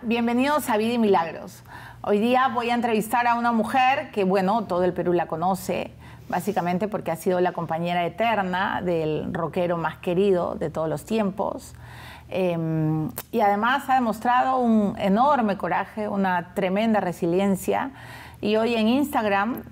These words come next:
en sus redes, nos va contando cómo se siente. Me parece tan importante que ella haga esto porque está, eh, verbalizando el duelo, algo que es para muchos un tema tabú.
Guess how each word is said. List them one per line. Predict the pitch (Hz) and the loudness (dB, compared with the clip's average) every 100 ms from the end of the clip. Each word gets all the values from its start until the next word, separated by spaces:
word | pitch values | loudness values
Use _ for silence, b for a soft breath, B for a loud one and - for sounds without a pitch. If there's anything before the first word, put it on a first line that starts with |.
| - | -10
en | - 170 | -2 0
sus | 165 175 170 | 0 -2 0
redes, | 214 220 190 196 190 | 0 2 2 0 -2
nos | 175 160 | -2 -2
va | 170 | -4
contando | 170 160 170 175 | -4 -2 -2 -2
cómo | 170 170 | -2 -4
se | 160 156 | -2 -4
siente. | - 220 190 180 175 208 - B B B B B - | -2 0 0 0 -2 -4 -8 B B B B B -4
Me | 180 | -2
parece | 165 175 180 202 | -2 -2 -2 -2
tan | 185 226 247 | -2 0 2
importante | 247 185 - 214 220 214 | 2 0 0 0 0 -2
que | 214 180 | 0 2
ella | 185 196 190 | 4 4 4
haga | 196 190 | 4 2
esto | 196 - 247 | 0 -2 -4
porque | 220 175 180 175 165 - 196 | -2 -2 0 0 -2 -2 -4
está, | 151 - 196 202 202 - | -4 -2 0 2 0 -2
eh, | 190 | -2
verbalizando | 165 208 202 190 180 190 185 175 269 254 226 247 262 | 2 4 4 2 2 2 0 -2 -2 0 0 0 2
el | 202 | 2
duelo, | 185 247 208 151 - - B B B B | 2 2 0 -2 -6 -10 B B B B
algo | B 190 202 214 202 | B 2 4 2 0
que | 185 170 160 - - - - - - | 0 2 0 -4 -12 -18 -18 -14 -2
es | 196 175 - - - - | -2 -2 -8 -18 -20 -8
para | 165 156 | -4 -2
muchos | 185 185 185 | -2 -2 -2
un | 180 170 | 0 0
tema | 175 160 | 0 0
tabú. | 156 185 240 | 0 0 -2